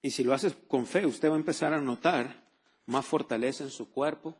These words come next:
con el tiempo. Esto no es porque lo hace una vez, dos veces. De hecho, yo en casa lo hago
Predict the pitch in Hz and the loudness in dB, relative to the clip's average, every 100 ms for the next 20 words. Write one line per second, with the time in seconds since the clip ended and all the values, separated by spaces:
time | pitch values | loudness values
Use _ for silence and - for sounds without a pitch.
0 | _ 147 147 135 190 285 277 160 175 220 | _ -2 -2 -4 -4 -4 -6 -8 -6 -2
1 | 202 202 190 143 143 151 160 147 120 135 | -2 -4 -6 -2 -2 -4 -8 -6 -6 -6
2 | 143 135 117 113 127 - _ _ _ _ | -8 -10 -10 -10 -12 -12 _ _ _ _
3 | _ _ _ _ _ _ _ _ _ 151 | _ _ _ _ _ _ _ _ _ 0
4 | 151 160 247 - 175 180 - - _ _ | 4 6 4 2 2 2 0 -20 _ _
5 | _ _ _ _ 120 202 196 - 226 214 | _ _ _ _ 2 2 2 2 2 2
6 | 165 156 165 147 139 156 170 165 143 | 0 0 2 0 2 2 2 0 -2